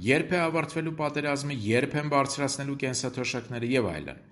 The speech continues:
Քաղաքագետի խոսքով՝ հարցման արդյունքում պարզ է դառնում, որ Ռուսաստանում քաղաքացիների կախվածությունը պետությունից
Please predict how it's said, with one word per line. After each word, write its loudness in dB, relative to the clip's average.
Քաղաքագետի 4
խոսքով՝ 2
հարցման 2
արդյունքում -2
պարզ 0
է 2
դառնում, -2
որ 2
Ռուսաստանում 0
քաղաքացիների 0
կախվածությունը 0
պետությունից 0